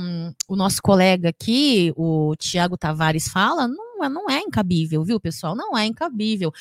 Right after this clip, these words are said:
V L Company, pela multa, foi bem vendido, mas, com todo respeito, setenta e dois milhões de, é, euros pro Real Madrid é troco de pão. Boa tarde, boa tarde, Josias. É a opinião de vocês aí, fazendo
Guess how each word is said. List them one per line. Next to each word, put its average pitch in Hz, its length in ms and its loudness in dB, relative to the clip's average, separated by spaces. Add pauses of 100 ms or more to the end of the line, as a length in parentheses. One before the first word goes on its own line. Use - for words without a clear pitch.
(200)
V 233 80 0
L 311 200 0
Company, 302 480 -2
pela 302 220 4
multa, 277 340 0
foi 285 200 -2
bem 285 160 -4
vendido, 233 420 -4
mas, 247 320 0
com 220 100 -10
todo 165 200 -8
respeito, 208 440 -6 (300)
setenta 359 360 -2
e 277 40 2
dois 233 160 4
milhões 202 360 2
de, 202 180 -2 (340)
é, 190 300 2
euros 285 400 6
pro 190 140 0
Real 175 200 4
Madrid 220 380 2 (160)
é 202 80 -6 (180)
troco 311 480 0
de 277 240 -6 (240)
pão. 302 640 2
Boa 302 220 2
tarde, 247 1040 -2
boa 285 200 -6
tarde, 302 520 -6
Josias. 247 580 0
É 339 100 0
a 403 60 2
opinião 269 420 2
de 254 120 0
vocês 220 480 0
aí, 208 160 2
fazendo 214 440 0